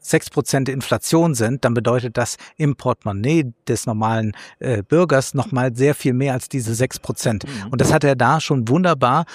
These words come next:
Speaker 1: aufgeschlüsselt und ich bin gespannt, wie jetzt dieses neue Buch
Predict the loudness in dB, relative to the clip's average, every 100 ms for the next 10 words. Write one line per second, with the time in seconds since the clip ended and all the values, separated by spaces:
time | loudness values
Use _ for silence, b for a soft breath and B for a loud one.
0 | B -2 -2 -4 -2 0 0 0 0 2
1 | 0 0 B B _ -2 -2 0 0 0
2 | -2 0 0 0 -2 -2 0 0 2 2
3 | 0 -2